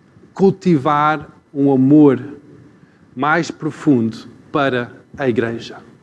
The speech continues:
O segundo ponto do nosso lema é amar a igreja. Agora, isso é,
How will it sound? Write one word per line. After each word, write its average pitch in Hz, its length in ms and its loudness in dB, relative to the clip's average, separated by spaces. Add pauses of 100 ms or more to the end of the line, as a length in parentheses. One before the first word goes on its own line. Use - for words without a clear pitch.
(1900)
O 127 80 -8
segundo 196 680 2
ponto 185 440 0
do 139 120 0
nosso 147 460 0
lema 139 500 2
é 139 220 -4
amar 151 760 -2
a 139 80 -4
igreja. 123 480 -2 (1800)
Agora, 170 280 2
isso 220 500 2
é, 180 160 4